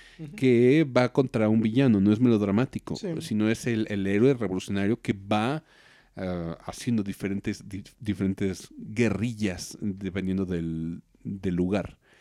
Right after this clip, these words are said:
Speaker 2: Entonces, por ese lado está muy bien justificado,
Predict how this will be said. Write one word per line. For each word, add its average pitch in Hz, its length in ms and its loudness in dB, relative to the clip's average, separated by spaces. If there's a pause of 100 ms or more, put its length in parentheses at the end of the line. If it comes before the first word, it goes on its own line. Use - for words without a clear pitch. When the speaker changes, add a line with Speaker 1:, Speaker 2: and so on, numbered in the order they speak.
(220)
Speaker 2:
Entonces, 117 360 0
por 151 240 4
ese 147 140 2
lado 151 120 4
está 143 160 2
muy 135 300 8
bien 143 160 4
justificado, 131 640 -2